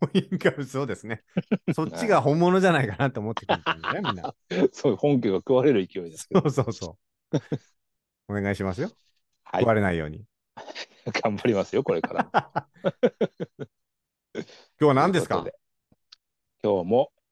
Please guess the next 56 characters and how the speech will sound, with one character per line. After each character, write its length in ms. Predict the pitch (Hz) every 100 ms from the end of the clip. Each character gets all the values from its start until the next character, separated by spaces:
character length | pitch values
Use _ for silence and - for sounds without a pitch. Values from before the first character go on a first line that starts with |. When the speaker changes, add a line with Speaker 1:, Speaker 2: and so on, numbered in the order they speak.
| -
Speaker 2:
大 280 | 95 120 120
好 200 | 135 110
評 180 | 107 98
に 100 | 85
つ 100 | -
き、 120 | 101
こ 120 | 107
れ 100 | 107
が 140 | 104
第 360 | 98 139 143 110 _ _ _ _ -
六 240 | 117 113
弾 220 | 170 127
に 80 | 98
な 100 | 92
り 80 | 92
ま 100 | 90
す 80 | -
か。 240 | - - _ _ _ _
Speaker 1:
六 300 | 92 80 156
弾？ 260 | 110 78 92 _
な 160 | 82 110
ん 60 |
だ？ 260 | 120 80 - - _ _
も 160 | 104 117
し 60 |
か 80 | -
し 60 | -
て。 60 |
Speaker 2:
カ 40 | 90
タ 120 | 107
カ 120 | 110
ナ。 180 | 107 101 _ _ 123
Speaker 1:
ま 440 | 110 104 107 107 104
あ。 40 |
Speaker 2:
使 180 | 107 104
っ 240 | - -
た 100 | 107
ら 160 | 104 147 311 277 - _ _ _
即 400 | 139 - 156 - _ _
終 560 | - - - 98 90 85
了 320 | 82 80 78 _ _ _ _
Speaker 1:
そ 260 | - - -
れ 60 | - _ -
か。 100 | - _ _ _
Speaker 2:
で 160 | 123 -
ご 100 | -
ざ 180 | - 87
い 100 | - -
ま 160 | - -
す。 420 | - - - 92
Speaker 1:
は 100 | 92
い 120 | 82
は 200 | 76 92
い 80 | 85
は 180 | 76 98
い。 120 | 92